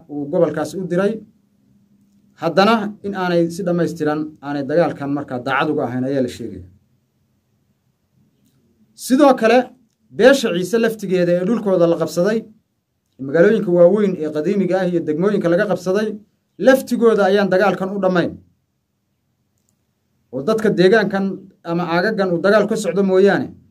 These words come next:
waxaa la sheegayaa markaas in aanay ciisihii kale ama xagga Jabuuti ha ahaadaan,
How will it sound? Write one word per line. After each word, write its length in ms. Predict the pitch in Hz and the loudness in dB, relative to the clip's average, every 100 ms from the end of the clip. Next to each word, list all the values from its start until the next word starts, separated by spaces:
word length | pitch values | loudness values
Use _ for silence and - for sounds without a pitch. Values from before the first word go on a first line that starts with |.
| _ _ _ - | _ _ _ -10
waxaa 180 | 151 175 | -2 0
la 60 | |
sheegayaa 400 | 170 202 208 185 | 0 0 2 2
markaas 380 | 185 180 180 170 - - _ _ _ _ 185 | 2 0 0 0 -4 -18 _ _ _ _ -12
in 100 | 185 | -6
aanay 320 | 175 170 170 | -2 0 0
ciisihii 480 | 139 160 202 185 185 | 0 -4 -2 0 0
kale 240 | 165 165 139 - _ _ _ _ _ | 2 2 0 -4 _ _ _ _ _
ama 140 | 139 143 | -12 -6
xagga 220 | 190 175 | -4 -2
Jabuuti 400 | - 147 156 156 | -4 -4 -6 -2
ha 100 | 175 180 | 0 0
ahaadaan, 440 | 156 160 175 | 0 0 0